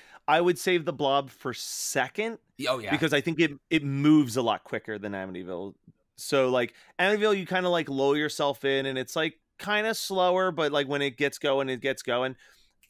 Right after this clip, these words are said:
Speaker 1: The Blob, it's like, you just gotta wait twenty minutes for this blob to land, and then it's just practical effects for the next hour and
Speaker 2: Oh,
Speaker 1: ten.
Speaker 2: it's so good.
Speaker 1: So, <laughs> um, so, uh, how about something good, uh, from this past week? Let's end on a positive note.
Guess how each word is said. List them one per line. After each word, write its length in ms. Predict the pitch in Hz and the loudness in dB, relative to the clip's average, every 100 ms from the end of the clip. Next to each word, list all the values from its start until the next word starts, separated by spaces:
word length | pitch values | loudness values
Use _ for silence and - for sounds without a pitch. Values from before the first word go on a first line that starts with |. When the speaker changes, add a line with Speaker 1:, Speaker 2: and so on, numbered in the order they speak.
| _ _ - | _ _ -10
Speaker 1:
The 440 | 123 123 113 160 | -10 -10 0 0
Blob, 360 | 120 147 170 175 | 0 2 2 2
it's 120 | 170 | 0
like, 140 | 160 135 | -4 -4
you 100 | 180 | -6
just 140 | 208 | 0
gotta 160 | 214 190 | 2 2
wait 200 | 170 - | 0 -4
twenty 240 | 160 151 | -4 -2
minutes 260 | 139 139 131 | -2 -4 -4
for 60 | |
this 140 | 123 117 | -6 -4
blob 380 | 123 120 131 | 0 2 2
to 100 | 120 | 0
land, 380 | 151 147 147 147 | 2 4 4 2
and 160 | 147 139 | 0 2
then 100 | 139 | 2
it's 140 | 135 | 0
just 240 | - 135 - | -4 -10 -2
practical 420 | 156 135 113 123 | 0 0 -2 -6
effects 360 | 117 135 120 - | -4 -2 -2 -4
for 60 | |
the 80 | 123 | -4
next 240 | 120 113 - | -4 -6 -6
hour 360 | 113 107 104 98 | 0 0 0 -6
and 120 | 95 | -10
Speaker 2:
Oh, 60 | 95 | -8
Speaker 1:
ten. 80 | 104 | -8
Speaker 2:
it's 160 | - | -8
so 120 | - 92 | -12 -14
good. 280 | 95 98 95 _ | -14 -16 -18 _
Speaker 1:
So, 300 | - - - - - | -8 -4 -4 -6 -4
<laughs> 300 | - - 202 | -4 0 0
um, 400 | 156 143 139 131 _ _ _ _ | 4 4 2 -2 _ _ _ _
so, 480 | - - 262 151 113 _ _ | -6 2 4 4 0 _ _
uh, 300 | 156 156 156 | 4 6 4
how 120 | 143 180 | 4 2
about 300 | 196 190 - | 4 2 0
something 560 | - 208 208 190 165 | -2 -2 0 -2 -4
good, 440 | 110 156 139 117 - - | 0 2 4 2 -4 -2
uh, 260 | 131 120 117 | 2 2 2
from 260 | - 127 | -2 -4
this 180 | 127 120 | -4 -8
past 380 | - 143 135 - | -2 0 0 -2
week? 240 | 117 90 - | -6 -6 -4
Let's 220 | 139 - | -6 -4
end 320 | 139 156 170 | 0 0 2
on 100 | 165 | 0
a 60 | 156 | 0
positive 540 | - 120 101 104 90 | 0 0 0 -6 -8
note. 260 | 95 104 | -12 -14